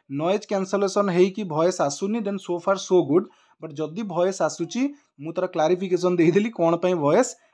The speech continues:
ଆସୁଛି। ଓକେ, ସୋ ତାକୁ ଟିକେ ଆଭଏଡ୍ କରିବା ପାଇଁ ଚେଷ୍ଟା କରିବେ। ନେକ୍ସଟ, The market that deals only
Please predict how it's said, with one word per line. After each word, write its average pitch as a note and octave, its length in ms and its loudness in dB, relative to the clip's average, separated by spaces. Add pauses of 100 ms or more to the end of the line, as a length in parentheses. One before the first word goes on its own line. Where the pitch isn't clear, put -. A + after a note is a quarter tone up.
(120)
ଆସୁଛି। C3+ 440 -8
ଓକେ, E3 300 -6
ସୋ F3 140 -8
ତାକୁ E3+ 260 -4
ଟିକେ F#3 360 -14
ଆଭଏଡ୍ E3+ 320 0
କରିବା D#3 220 0
ପାଇଁ E3 140 -6
ଚେଷ୍ଟା D#3 320 -2
କରିବେ। C#3 340 -8 (3000)
ନେକ୍ସଟ, - 460 -2 (380)
The E3+ 120 0
market F3 680 0
that F3+ 440 4
deals G#3+ 360 2 (100)
only F3+ 680 2